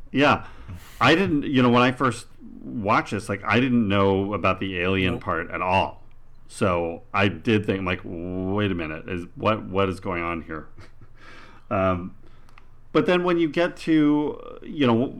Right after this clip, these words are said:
Speaker 1: fast forward ten minutes when, you know, you see Pam in the car and her boyfriend's off in the woods and he's, you know, investigating the, the s-, the slugs.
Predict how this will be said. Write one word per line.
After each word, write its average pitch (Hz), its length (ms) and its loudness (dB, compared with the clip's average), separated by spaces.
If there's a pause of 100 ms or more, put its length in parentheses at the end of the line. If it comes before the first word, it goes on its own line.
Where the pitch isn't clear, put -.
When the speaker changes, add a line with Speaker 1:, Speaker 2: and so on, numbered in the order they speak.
Speaker 1:
fast 127 360 0
forward 131 360 2
ten 107 260 0
minutes 95 400 -2
when, 95 580 0
you 101 220 -4
know, 98 80 2
you 95 140 0
see 113 220 -2
Pam 117 400 -2
in 131 80 -2
the 127 100 -2
car 85 420 -2
and 85 120 -6
her 87 80 -6
boyfriend's 98 520 -4
off 95 220 -2
in 98 80 -6
the 95 80 -2
woods 82 540 -6
and 78 260 -8 (260)
he's, 95 560 -6
you 98 120 -8
know, 85 180 -6
investigating 87 800 -6
the, 80 460 -8
the 87 80 -10
s-, - 220 -16 (200)
the 92 180 -10
slugs. 87 680 -2